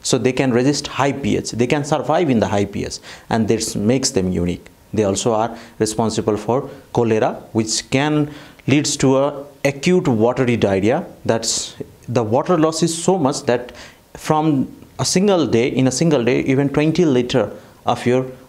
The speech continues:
water can be lost. So this infection is very severe. In the past, when we have n-, not developed this, uh, isotonic normal saline, the people used to die because we don't have anything to give intravenous.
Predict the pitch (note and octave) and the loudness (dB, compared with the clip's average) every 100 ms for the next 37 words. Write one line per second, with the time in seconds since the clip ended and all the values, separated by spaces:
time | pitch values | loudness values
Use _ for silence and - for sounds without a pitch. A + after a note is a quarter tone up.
0 | - A2+ G#2+ G#2 A2 G2 F2+ F2 - - | 0 0 2 0 0 0 -2 -2 -4 -8
1 | - - _ - G#2 G2+ A#2 B2+ A2 A#2 | -10 -18 _ -4 -2 0 0 -2 0 -2
2 | - A2 F2+ F#2+ B2+ - B2 B2 C#3 C#3 | -2 -2 0 0 0 0 0 0 -2 -4
3 | - - A#2+ A2+ - B2+ C3 - - A2 | -16 -4 0 2 0 -2 -2 -6 -2 0
4 | A2 G#2+ A2 G2+ G2 G2 - - - C#3 | 2 0 0 -2 -4 -6 -14 -8 -2 0
5 | A2+ A#2+ B2 A#2 A#2+ A#2 B2+ - - - | 2 2 2 2 -2 -2 -4 -4 -10 -4
6 | G#2 G#2+ - C3+ B2+ B2 A#2 C3+ C3+ C3 | 0 0 0 0 2 2 0 0 0 0
7 | C3+ C3+ D3 D#3+ - - - _ _ - | 0 0 0 -4 -18 -20 -20 _ _ -20
8 | - - - - - - - - C3+ B2+ | -20 -20 -20 -20 -20 -20 -20 -14 -6 0
9 | C#3 C3 A2+ G#2 G#2 - E2+ - - - | 0 2 2 2 0 -2 -2 -4 -12 -20
10 | _ - A2+ B2+ C3 - A2 B2+ B2+ - | _ -2 0 2 0 0 2 2 0 0
11 | A#2+ A2 G#2+ G#2 A#2 A2+ G#2+ G#2 F#2+ - | 0 2 0 0 0 0 0 -2 -4 -14
12 | - - - A#2+ C3 B2 B2+ C#3 C#3 | -20 -20 -4 0 0 0 0 0 -2